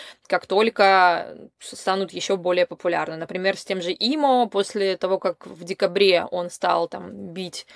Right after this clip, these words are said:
топы App Store и Google Play, тут же вышла Ф С Б, сказала, что в ИМА там украинские спецслужбы вербуют россиян, а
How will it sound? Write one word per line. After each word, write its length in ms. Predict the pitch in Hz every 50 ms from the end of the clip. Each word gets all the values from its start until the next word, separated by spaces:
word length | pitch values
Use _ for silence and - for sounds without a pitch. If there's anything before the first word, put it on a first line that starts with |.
| - - - - - - - - -
топы 560 | - 214 202 190 - - 190 180 - - - - -
App 100 | - -
Store 480 | - - - 202 202 196 185 180 180
и 20 | 175
Google 320 | 170 185 175 175 185 185
Play, 680 | - - 196 226 269 320 330 302 269 254 240 220 208 190
тут 200 | - 202 196 170
же 120 | 170 175
вышла 280 | 170 180 170 - - 175
Ф 120 | - -
С 180 | 180 180 165 165
Б, 300 | 180 240 277 302 294 285
сказала, 460 | - - 208 185 196 190 185 185 175
что 280 | - - - - -
в 100 | 262 190 - -
ИМА 560 | 208 190 185 180 175 175 175 175 170 170 170
там 140 | - 170 170
украинские 460 | 170 - 185 180 175 170 - - 170
спецслужбы 580 | - - - - - - 196 190 180 160 175 175
вербуют 420 | 170 180 170 165 180 175 170 -
россиян, 600 | - 170 - - 208 185 214 247 311 339 339 339 - - - - - - - - -
а 420 | - - 185 185 190 196 185 180